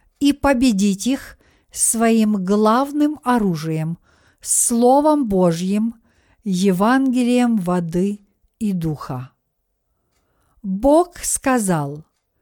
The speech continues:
"Побеждающему дам вкушать от древа жизни, которое посреди рая Божия". Бог – позволит вкусить плодов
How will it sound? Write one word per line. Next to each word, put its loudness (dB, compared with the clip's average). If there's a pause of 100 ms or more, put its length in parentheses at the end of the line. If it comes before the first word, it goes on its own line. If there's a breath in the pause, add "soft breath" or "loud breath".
(160)
"Побеждающему 0 (380 soft breath)
дам -2
вкушать -8 (400)
от -2 (120)
древа 0 (280 soft breath)
жизни, 0 (520)
которое 0 (500 soft breath)
посреди 0
рая 0
Божия". -4 (1040)
Бог – 0 (360)
позволит 2
вкусить -4
плодов -2